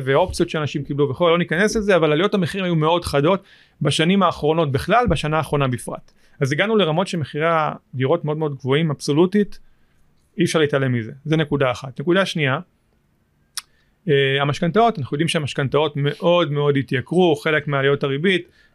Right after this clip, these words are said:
הביאה לעליית, אה, המשכנתאות, מן הסתם זה פוגע ב-, בהכנסה הפנויה, זה פוגע ביכולת של הצרכן לקחת משכנתה, להחזיר את המשכנתה, פוגע לו באפשרות לקנות דירה. אה, אז גם יש לנו הון עצמי יותר גדול שצריך להביא לדירה, גם משכנתה שהופכת להיות פחות נגישה, יותר יקרה וכולי.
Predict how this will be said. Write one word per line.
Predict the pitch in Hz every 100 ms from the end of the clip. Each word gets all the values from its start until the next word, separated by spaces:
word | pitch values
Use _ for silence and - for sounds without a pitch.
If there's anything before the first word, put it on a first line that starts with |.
| _ -
הביאה | 127 160
לעליית, | 151 139 135 147 -
אה, | 147 135 131 127 123
המשכנתאות, | 123 117 139 127 175 190 -
מן | 156 160
הסתם | 135 - 180 170 147 - _ _ _
זה | 135 139
פוגע | 131 123 156 151 135
ב-, | 127 127 123
בהכנסה | 127 120 131 156
הפנויה, | 139 139 165
זה | 143
פוגע | 135 131 147
ביכולת | 151 135 127 156
של | 147
הצרכן | 135 - 131 - 170 147 - _ -
לקחת | 135 185 214
משכנתה, | 175 - 156 123
להחזיר | 123 107 190
את | 208
המשכנתה, | 175 156 175 165 165
פוגע | 156 143 147 160
לו | 151
באפשרות | 139 131 - 143 156 147 _ - -
לקנות | 143 135 127
דירה. | 127 120 _ _ - - - _ _ 180
אה, | 135
אז | 131
גם | 131 180
יש | 165
לנו | 160
הון | 160
עצמי | 151 170
יותר | 165 165
גדול | 147 143 160 139
שצריך | 117 - -
להביא | 135 131
לדירה, | 123 147 185
גם | 151 160
משכנתה | 143 - 165 147
שהופכת | 131 139 156 139
להיות | 143 147
פחות | - 135 160
נגישה, | 151 135 - 151
יותר | 131 139
יקרה | 127 123 123
וכולי. | - -